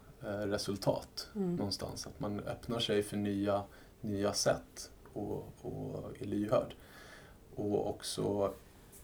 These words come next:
Speaker 1: i syfte att finna balans i både fysisk, mental och spirituell hälsa.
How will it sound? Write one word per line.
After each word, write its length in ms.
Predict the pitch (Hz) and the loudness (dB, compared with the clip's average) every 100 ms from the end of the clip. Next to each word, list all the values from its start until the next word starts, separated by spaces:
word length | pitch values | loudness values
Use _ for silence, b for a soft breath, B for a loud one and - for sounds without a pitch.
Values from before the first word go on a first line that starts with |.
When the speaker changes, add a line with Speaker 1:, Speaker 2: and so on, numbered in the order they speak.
| - - | -16 -4
Speaker 1:
i 160 | 123 | -2
syfte 640 | 117 - 110 113 - - 104 | 0 2 0 0 0 4 6
att 580 | 104 98 - - - - B B B B B B - - - - - - - - - - - | 4 2 -8 -16 -16 -16 B B B B B B -20 -20 -20 -20 -20 -20 -20 -18 -14 -16 -14
finna 640 | - 123 107 104 104 104 98 - | -2 0 4 4 4 4 2 4
balans 640 | 104 98 110 135 123 - | 4 6 6 6 6 0
i 60 | 110 | 2
både 360 | 104 104 110 | 4 4 4
fysisk, 1000 | 110 - 113 110 101 - 107 107 - - | 0 0 2 2 2 2 2 2 -2 -4
mental 720 | 110 104 101 101 101 101 101 98 | 0 0 2 4 4 4 0 -2
och 260 | 107 101 | -2 -2
spirituell 920 | - - - 107 98 95 - - 101 92 | -2 -4 -2 0 0 -2 0 2 2 2
hälsa. 500 | 101 98 - - | 2 2 -2 -2